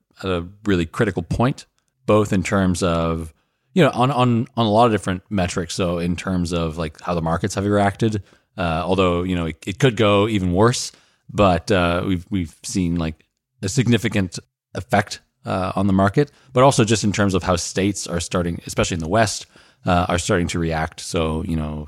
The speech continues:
in, in Europe, like, where we live, and, and also in the U S, uh, although to varying degrees of severity, I'd say,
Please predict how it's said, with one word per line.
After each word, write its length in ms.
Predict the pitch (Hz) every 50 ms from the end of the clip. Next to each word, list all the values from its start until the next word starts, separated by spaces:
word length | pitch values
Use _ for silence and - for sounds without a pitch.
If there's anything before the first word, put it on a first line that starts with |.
| - -
in, 240 | - 87 78 76 82 -
in 80 | 87 85
Europe, 380 | 87 87 80 78 78 - - _
like, 160 | - 85 - -
where 120 | 82 78
we 160 | 92 101 95
live, 260 | 87 82 82 80 76
and, 220 | 82 76 73 76 - -
and 80 | 82
also 280 | 82 80 - - 87 80
in 80 | 80
the 80 | 80 78
U 160 | 80 82 82 82
S, 300 | 80 80 - - - - - - - - - - - - - _ -
uh, 160 | - 73 78
although 380 | - 80 85 85 85 80 78 76 76 - _ _ -
to 80 | 113 87
varying 380 | 80 101 101 101 95 92 92
degrees 400 | 87 95 87 90 92 92 92 90
of 80 | 87 82
severity, 500 | - - 80 85 85 80 80 80 80 80
I'd 160 | 76 76 76
say, 320 | - - 82 80 80 82